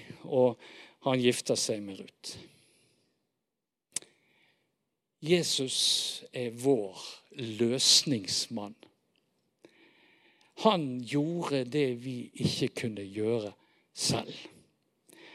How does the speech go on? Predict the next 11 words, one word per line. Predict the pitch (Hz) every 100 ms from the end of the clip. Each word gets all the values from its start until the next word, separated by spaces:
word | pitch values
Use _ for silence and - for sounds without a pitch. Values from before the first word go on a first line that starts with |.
| - - - -
Og | 190 185
vi | 190
kan | - 208 156
spesielt | - - 151 165 160 147 120
som, | - 139
på | 139 - 147
en | 139
dag | 147 131
som | - 131
dette, | 120 127 - 151
alle | 147 139